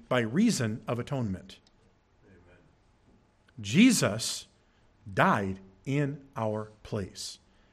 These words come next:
Speaker 1: He took our punishment upon him. Again, if we go back to Titus chapter three again, the last part of that says that having been justified by his grace,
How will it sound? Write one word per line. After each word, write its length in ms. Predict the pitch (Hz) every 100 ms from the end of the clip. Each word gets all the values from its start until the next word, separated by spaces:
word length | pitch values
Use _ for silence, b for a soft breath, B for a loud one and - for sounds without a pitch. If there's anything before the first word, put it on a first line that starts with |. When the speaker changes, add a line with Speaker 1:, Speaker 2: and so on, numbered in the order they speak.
| b b b
Speaker 1:
He 240 | - 120 113
took 480 | - - 185 - - -
our 140 | 107
punishment 640 | - - 160 104 - 92 - b b -
upon 540 | 104 - 98 95 92 - - -
him. 340 | - 87 - - - - - B B B B B B B
Again, 260 | 117 151 170
if 140 | 131
we 80 | 131
go 160 | 139
back 240 | 143 143 -
to 80 | 117
Titus 380 | 143 143 135
chapter 360 | - 143 123 120
three 300 | - 202 190
again, 400 | 117 117 113 120 - b b b
the 120 | 120
last 300 | 113 151 156
part 220 | - 220 185
of 60 |
that 180 | 131 -
says 400 | - 220 123 110
that 160 | 143 127
having 400 | - 190 208 160
been 200 | 156 117
justified 680 | 214 226 - - 170 165
by 180 | 170 175
his 300 | 151 170 131
grace, 640 | 117 165 277 160 165 -